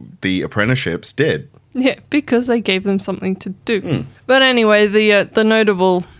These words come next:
Speaker 2: case that I was going to point out before Matthew so rudely interrupted.
Speaker 1: Hey,
Speaker 2: Seven
Speaker 1: man, I'm just following the structure of your
Speaker 2: <laughs>
Speaker 1: notes. If anything.
Speaker 2: Well, I have a mental structure. It's different from the written structure, okay? Seventeen-year-old James Travers from Manchester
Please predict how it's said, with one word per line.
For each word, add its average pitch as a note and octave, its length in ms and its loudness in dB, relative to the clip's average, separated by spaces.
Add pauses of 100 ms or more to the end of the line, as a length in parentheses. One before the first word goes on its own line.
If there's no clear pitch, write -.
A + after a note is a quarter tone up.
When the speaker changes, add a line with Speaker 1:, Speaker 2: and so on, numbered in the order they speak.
(220)
Speaker 2:
case F#3 340 -2
that G3 140 0
I F3+ 80 2
was F3+ 180 -2
going F#3 220 0
to F3 40 -4
point F#3 220 0
out F3+ 160 0
before F#3 220 -2
Matthew G#3 340 -2
so F3+ 200 -8
rudely A#3 420 -2
interrupted. - 580 -10
Speaker 1:
Hey, - 120 -20
Speaker 2:
Seven A3+ 380 4
Speaker 1:
man, A#2+ 200 6
I'm C3+ 160 6
just A2+ 180 2
following G#2+ 340 4
the F#2+ 60 0
structure A2 480 2
of G2 100 2
your G2 220 4
Speaker 2:
<laughs> F#2+ 120 2
Speaker 1:
notes. F2 340 -2 (160)
If F#3+ 160 2
anything. F3 260 6
Speaker 2:
Well, C4+ 80 6
I D4+ 140 6
have F#4+ 200 4
a C4+ 60 2
mental A#3+ 400 4
structure. A3 480 2
It's G3 140 0
different A#3+ 340 4
from A3 140 2
the G3+ 120 4
written G3 240 0
structure, F#3+ 380 0 (160)
okay? F3+ 300 0 (840)
Seventeen-year-old B3+ 1080 2
James A3 400 2
Travers G#3 420 2
from G3+ 220 0
Manchester G3+ 840 2